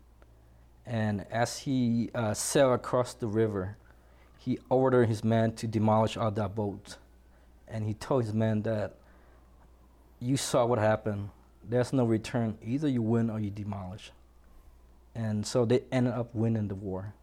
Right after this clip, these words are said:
And that's against one to ten. So once you set your mind to any,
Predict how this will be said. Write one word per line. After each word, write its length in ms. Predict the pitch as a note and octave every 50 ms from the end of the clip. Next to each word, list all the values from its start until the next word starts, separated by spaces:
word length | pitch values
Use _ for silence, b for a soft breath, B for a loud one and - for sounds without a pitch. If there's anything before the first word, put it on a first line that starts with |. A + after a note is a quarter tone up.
| - - - -
And 160 | - A2+ G#2+ A2+
that's 180 | A#2 - - - - - -
against 380 | A#2+ A2 A2 A2+ A2 - -
one 160 | A#2+ A2+ G#2+ G2+
to 80 | -
ten. 380 | F#2+ - - A#2 G#2+ G2+ G2 G2 - b b b b b b b b b b b
So 520 | - - - D3+ C3 B2+ B2 B2 A2 - - - - - -
once 380 | A#2 C#3 D3+ E3 E3 - -
you 60 | E3
set 380 | C#3+ - - - - E3+ - -
your 80 | B2+ A#2+
mind 280 | A#2+ B2 B2 B2 B2 -
to 120 | - A#2
any, 220 | A#2 B2 C3 A#2+